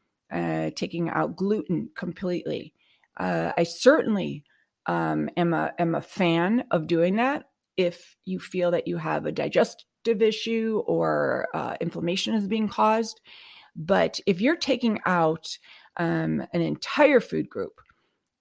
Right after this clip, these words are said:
just because you think it's gonna make you lose weight, um, that is the wrong thing to do, because causing a restriction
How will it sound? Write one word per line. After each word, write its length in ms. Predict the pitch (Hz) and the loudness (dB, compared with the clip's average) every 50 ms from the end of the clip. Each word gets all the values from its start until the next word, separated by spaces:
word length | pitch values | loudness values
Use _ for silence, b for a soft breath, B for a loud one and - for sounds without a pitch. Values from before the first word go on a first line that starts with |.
| - 180 | -12 -2
just 300 | 156 175 226 226 220 - | 4 4 4 4 4 0
because 240 | 196 180 - 196 180 | -6 -4 -4 -2 -2
you 80 | 185 175 | -2 -4
think 180 | - - - | -4 -4 -6
it's 160 | 175 - - | -6 -6 -4
gonna 160 | - 160 165 160 | -2 0 0 2
make 240 | 160 151 151 - | 2 0 -2 -4
you 100 | - 165 | -4 -4
lose 220 | 156 160 165 151 - | -2 -2 -4 -4 -2
weight, 400 | - 123 127 - 185 - - - b b b b b b b - | -2 -2 -2 -4 -6 -8 -16 -20 b b b b b b b -4
um, 400 | 170 170 165 160 156 151 156 151 - - - | -2 -2 0 0 0 -2 -2 -4 -6 -8 -8
that 260 | 156 160 160 165 160 | -2 -2 0 0 0
is 160 | 165 156 - | -2 -2 0
the 120 | 165 160 | 0 0
wrong 340 | 151 156 160 160 156 151 151 | 0 2 0 0 0 0 -2
thing 200 | - - 156 147 143 | -4 -4 -6 -6 -6
to 120 | - - | -8 -10
do, 240 | - - - - - - | -8 -8 -8 -8 -8 -8
because 480 | - 160 - - - 170 156 156 - - | -8 -8 -8 -4 -2 -2 -2 -2 -4 -6
causing 440 | - - 185 180 185 190 226 233 | -4 0 2 2 2 2 0 0
a 60 | 254 254 | 0 0
restriction 720 | 277 269 - - - 180 160 - - - 185 190 214 233 | -2 -4 -6 -6 -6 -6 -6 -4 -4 -4 -4 -2 -2 -4